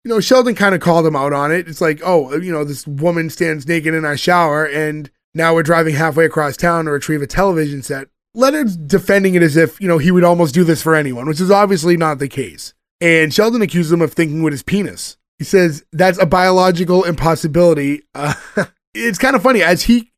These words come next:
as Leonard calls him out on that line, it feels more like the flip, right? 'Cause Sheldon's more literal, so you would have thought that it would be the reverse, like, "Sorry, I'm thinking with my penis," and Sheldon going, "You can't do that."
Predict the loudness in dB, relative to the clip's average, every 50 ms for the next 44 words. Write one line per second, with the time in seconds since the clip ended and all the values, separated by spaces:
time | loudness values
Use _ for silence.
0 | _ -2 0 0 0 0 -2 -2 0 2 2 2 2 0 0 0 2 2 2 2
1 | 0 0 2 2 4 4 2 2 2 2 0 0 -2 -2 -2 0 0 0 -2 -4
2 | -8 -12 _ _ _ _ -4 -2 -2 -2 0 0 0 0 2 2 2 2 2 0
3 | 0 0 -2 -2 -2 0 2 2 2 2 0 -2 -2 0 0 0 -2 -2 -2 0
4 | 0 -2 -4 -8 -14 _ _ _ _ _ -4 0 2 4 4 4 4 2 2 2
5 | 2 2 4 4 4 4 4 4 6 6 6 6 6 4 2 2 2 2 2 2
6 | 0 -2 -2 -2 -2 -2 -2 -4 -2 -2 0 2 2 0 -2 -2 -2 0 0 0
7 | -2 -6 _ -6 -4 -4 -4 -4 -4 -4 -6 -4 -4 -4 -6 -6 -10 _ _ -10
8 | -6 -6 -6 -2 -2 0 0 0 -2 -2 -4 -6 -6 -8 -8 -8 -4 -2 0 2
9 | 2 0 0 -2 -4 -4 -6 -6 -4 -4 -4 -4 -2 -2 -2 -4 -2 -4 -4 -2
10 | -2 -2 -4 -6 -6 -4 -4 -4 -4 -4 -6 -6 -8 -10 -10 -10 -8 -8 -8 -8
11 | -6 -4 -2 0 0 0 0 -2 -4